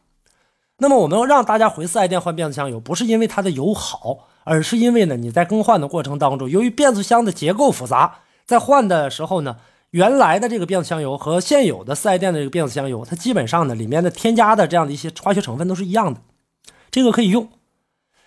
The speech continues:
一般呢，我们在更换变速箱油的时候，大部分看到的都是自动变速箱油底的这个螺丝卸掉之后，然后呢，放掉旧油。但这个时候呢，我们大家都知道叫重力换油，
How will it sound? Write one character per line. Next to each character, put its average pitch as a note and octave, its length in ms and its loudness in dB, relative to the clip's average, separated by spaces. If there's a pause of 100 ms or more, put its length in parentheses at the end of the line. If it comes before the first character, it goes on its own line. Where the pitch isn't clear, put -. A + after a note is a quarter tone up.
(160)
一 D4 100 4
般 D4 180 6
呢， C#4+ 60 2
我 D3 140 0
们 C#3 140 -8
在 B3 140 4
更 A3 160 0
换 A3 120 2
变 G#3 140 2
速 E3+ 40 -4
箱 F3+ 180 0
油 C3 120 -4
的 D#3 80 -6
时 - 140 -10
候， B2 140 -8
大 B3 240 4
部 G3 100 -4
分 D#3+ 120 -6
看 F3 200 -2
到 B2 160 -2
的 G2+ 100 -14
都 F#3+ 140 -4
是 F3 300 -6
自 - 120 -6
动 A3+ 120 4
变 A3 120 4
速 F#3+ 60 2
箱 F#3 180 0
油 F#3 160 2
底 E3 140 -2
的 A#2+ 80 -4
这 D3+ 100 0
个 C3 60 0
螺 D3 160 2
丝 G#3+ 280 -4 (420)
卸 C#4 180 0
掉 A#3 140 6
之 A3+ 100 2
后， A#3+ 280 -2 (280)
然 E3 140 2
后 A3+ 120 2
呢， D#3+ 180 2
放 C4+ 220 2
掉 A3+ 120 4
旧 G3+ 160 0
油。 C#3 300 -4 (300)
但 C4+ 140 2
这 D#4 160 2
个 A#3 80 4
时 - 160 0
候 G#3+ 160 4
呢， D#3 200 -2 (320)
我 - 80 -10
们 F3 80 -4
大 A3+ 100 6
家 A3 100 6
都 A3 100 -4
知 F#3+ 120 -6
道 - 140 -12
叫 G3+ 340 0 (200)
重 C#4 280 4
力 D3 120 -2
换 B2 260 -2
油， A2 140 -10